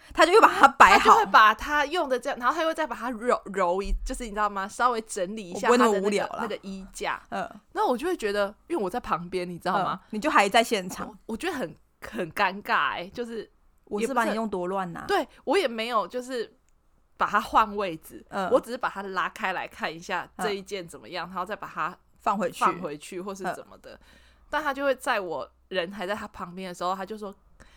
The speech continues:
Speaker 2: ：“慢慢看哦。”然后手还在那里整理，
Speaker 1: <laughs>
Speaker 2: 然后我心想说：“靠腰嘞，你背不爱垮了。”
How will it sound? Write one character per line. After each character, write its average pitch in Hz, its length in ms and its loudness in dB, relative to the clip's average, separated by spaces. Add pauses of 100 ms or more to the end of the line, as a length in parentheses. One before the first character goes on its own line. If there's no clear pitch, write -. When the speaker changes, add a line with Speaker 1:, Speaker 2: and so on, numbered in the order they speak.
Speaker 2:
：“慢 320 140 -2
慢 330 120 -2
看 320 280 -2
哦。” 240 340 2
然 240 100 6
后 311 80 10
手 247 280 6
还 220 100 2
在 240 120 -2
那 285 120 0
里 226 80 -4
整 226 320 2
理， 233 120 -4
Speaker 1:
<laughs> 185 40 -6
Speaker 2:
然 202 80 0
后 254 60 2
我 269 60 -2
心 247 140 -6
想 277 140 -6
说 180 180 -8
：“靠 160 360 -4
腰 147 320 -6
嘞， 151 180 -4
你 208 160 -2 (120)
背 185 240 0
不 170 80 -6
爱 165 160 0
垮 - 480 -8
了。” - 280 -4